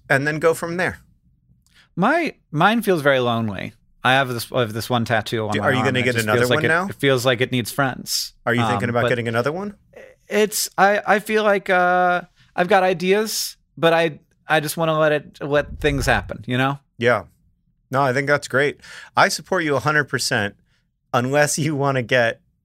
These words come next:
Speaker 1: one of these Snuggle Bunny tattoos. That would worry me a little bit.
Speaker 2: <laughs> I thought they were gonna be so cute. <laughs> Their names were very cute.
Speaker 1: Oh, anyway, that reminds me that today's podcast is brought to you by Snuggle Bunnies. Snuggle Bunnies,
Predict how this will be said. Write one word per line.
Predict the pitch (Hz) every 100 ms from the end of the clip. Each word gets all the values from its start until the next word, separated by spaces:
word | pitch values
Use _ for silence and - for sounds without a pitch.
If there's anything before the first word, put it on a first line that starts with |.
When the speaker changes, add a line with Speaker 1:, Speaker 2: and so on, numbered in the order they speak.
| _
Speaker 1:
one | 131 131
of |
these | 120 113
Snuggle | - 131 123 110
Bunny | 110 117 135
tattoos. | - - 175 170 190 -
That | 160 170
would | 165 143
worry | 143 127
me | 120
a | 110
little | 104 104 101
bit. | 117 - - _ _ - - _
Speaker 2:
<laughs> | - _ - - -
I |
thought | 165 208 208
they | 208
were | 196
gonna | 185 190
be | 190 196
so | 196 190
cute. | 180 233 262 208 - - - - - - -
<laughs> | _ - - - - -
Their | 208
names | 196 226 254 233 214
were | 208
very | 220 240 226
cute. | - 233 277 233 - - - - - - - - - - -
Speaker 1:
Oh, | 151 160 165 151
anyway, | 175 196 160
that | 175
reminds | 175 208 262
me | 233
that | 151
today's | - 175 170
podcast | - 202 214 135 -
is | 123
brought | 160 233
to | 202
you |
by | 131
Snuggle | - 190 254 160
Bunnies. | 120 113 117
Snuggle | - 170 277 311
Bunnies, | 185 123 120 147